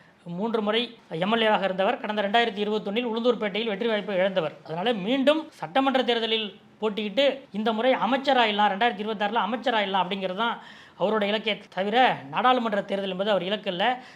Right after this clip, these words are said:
அதனால, "இல்லைங்க, நான் போட்டி இல்லை" என்று நழுவி பார்த்தார். ஆனால் அதிமுக தலைமை தொடர்ந்து அவருக்கு, அஹ், நெருக்கடி கொடுத்ததால ஒரு கட்டத்துல ஃபோனையே சுவிட்ச் ஆஃப் பண்ணிட்டார்.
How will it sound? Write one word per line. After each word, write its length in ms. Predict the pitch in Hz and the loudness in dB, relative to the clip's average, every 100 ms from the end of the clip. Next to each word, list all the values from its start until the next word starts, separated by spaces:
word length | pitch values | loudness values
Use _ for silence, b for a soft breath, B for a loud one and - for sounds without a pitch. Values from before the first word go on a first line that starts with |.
| B | B
அதனால, 340 | 196 208 254 | 0 2 4
"இல்லைங்க, 420 | 220 226 220 226 | 2 2 0 0
நான் 220 | 202 202 | 0 0
போட்டி 240 | 202 214 214 | 0 -2 -2
இல்லை" 200 | 190 202 | 0 -2
என்று 520 | 185 220 220 156 - - 170 | 0 0 0 -2 -6 -14 -8
நழுவி 320 | 156 208 254 | 0 2 2
பார்த்தார். 540 | 254 196 185 190 233 240 - | 6 6 6 4 4 2 -6
ஆனால் 420 | 180 196 247 247 - - | -2 4 4 4 -2 -2
அதிமுக 640 | 208 220 247 240 226 180 - - _ _ | 0 2 -2 2 2 2 -2 -18 _ _
தலைமை 520 | 175 233 247 233 147 - - | -2 0 2 0 -2 -14 -2
தொடர்ந்து 400 | 185 214 254 262 | 0 2 4 4
அவருக்கு, 520 | 220 220 202 175 139 - _ | 4 2 -2 -4 -6 -16 _
அஹ், 120 | 185 | -6
நெருக்கடி 340 | 180 208 247 247 | 0 2 4 2
கொடுத்ததால 580 | 208 185 185 208 254 170 135 - 139 | 0 -2 0 4 4 4 -4 -16 -4
ஒரு 160 | 170 226 | 0 0
கட்டத்துல 360 | 226 226 269 | 0 0 0
ஃபோனையே 380 | 226 214 247 254 | 0 0 0 0
சுவிட்ச் 240 | 254 196 | -2 0
ஆஃப் 160 | 262 254 | 0 2
பண்ணிட்டார். 280 | 190 156 | -2 -2